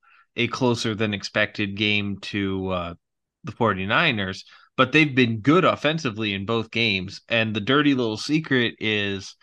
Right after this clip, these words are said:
after the Bengals let their two starting safeties walk in free agency, including Jessie Bates,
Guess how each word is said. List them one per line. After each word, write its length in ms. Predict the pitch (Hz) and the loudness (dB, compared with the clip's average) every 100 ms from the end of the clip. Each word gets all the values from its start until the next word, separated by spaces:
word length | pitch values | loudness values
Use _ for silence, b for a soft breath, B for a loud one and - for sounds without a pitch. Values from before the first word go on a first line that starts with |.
| B B B | B B B
after 440 | 120 127 - 120 | 0 0 0 -2
the 400 | 107 110 104 95 - - | 0 0 0 -2 -4 -2
Bengals 460 | 135 135 110 104 | -2 0 -4 -6
let 280 | 104 117 - - | -2 -2 -2 -4
their 280 | 110 104 | -4 -4
two 440 | 95 - 120 117 113 | -6 -6 -4 -4 -8
starting 540 | - - 123 117 104 98 | -10 0 0 0 -4 -8
safeties 560 | - 131 135 110 101 | -4 -4 -4 -6 -8
walk 360 | 110 113 113 113 | -4 0 0 -2
in 120 | 101 | -10
free 220 | 101 101 | -8 -6
agency, 640 | 113 117 110 101 104 95 92 b b b | -6 -8 -12 -12 -10 -10 -12 b b b
including 580 | 101 101 - 151 147 113 | -12 -8 0 2 2 0
Jessie 360 | 127 135 - 104 | -2 -2 -4 -4
Bates, 560 | 143 139 101 - - | 0 0 -2 -10 -20